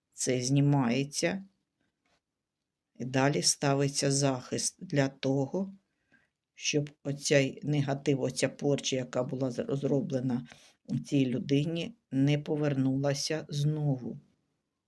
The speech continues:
Ось гляньте, багато вже знялося,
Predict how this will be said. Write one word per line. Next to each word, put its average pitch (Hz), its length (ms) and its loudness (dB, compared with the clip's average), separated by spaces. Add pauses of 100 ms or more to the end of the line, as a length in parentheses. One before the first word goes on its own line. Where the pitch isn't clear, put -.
(520)
Ось 117 200 -4
гляньте, 123 560 -2 (400)
багато 143 600 -2
вже 120 220 0
знялося, 135 840 -2